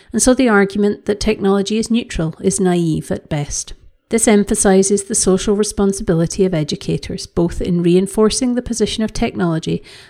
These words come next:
and in exposing students to potentially harmful environments. The final strand of this analysis of ed tech criticality comes from Mike Caulfield, twenty sixteen.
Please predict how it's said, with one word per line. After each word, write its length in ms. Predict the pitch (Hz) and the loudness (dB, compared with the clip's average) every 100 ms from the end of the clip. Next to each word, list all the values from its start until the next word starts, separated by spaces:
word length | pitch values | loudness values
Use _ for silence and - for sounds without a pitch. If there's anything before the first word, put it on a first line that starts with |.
| _ | _
and 240 | 190 202 202 | 4 6 4
in 80 | 196 | 2
exposing 540 | 190 - 175 180 180 | -2 -2 -2 0 -4
students 440 | - 156 151 165 - | -4 -2 -2 -4 -8
to 100 | - | -8
potentially 520 | - 156 160 - 160 | -6 -4 -4 -4 -4
harmful 440 | 160 160 - 160 | -4 -4 -4 -4
environments. 720 | 160 156 143 147 147 - - - - - _ _ _ _ - | -4 -4 -6 -6 -6 -8 -12 -14 -20 -20 _ _ _ _ -2
The 60 | |
final 280 | - 320 320 | 4 6 6
strand 400 | - 175 170 165 | 6 4 4 2
of 80 | 170 | 0
this 180 | 165 190 | -2 2
analysis 540 | 165 160 160 - 185 | 4 4 2 0 -2
of 80 | 175 | -2
ed 220 | 151 - | -2 0
tech 420 | - 160 - - | 0 0 -4 -12
criticality 840 | - 180 175 170 156 156 - 170 | -8 -6 -4 -2 0 -2 -2 -4
comes 280 | - 214 214 | -2 -2 0
from 160 | 247 220 | 0 -2
Mike 220 | 214 - | -2 -2
Caulfield, 640 | 202 170 - 165 170 - _ _ | 0 0 -2 -4 -6 -10 _ _
twenty 260 | - 165 - | -6 -4 -4
sixteen. 560 | - - - 156 156 | -6 -6 -4 -2 -4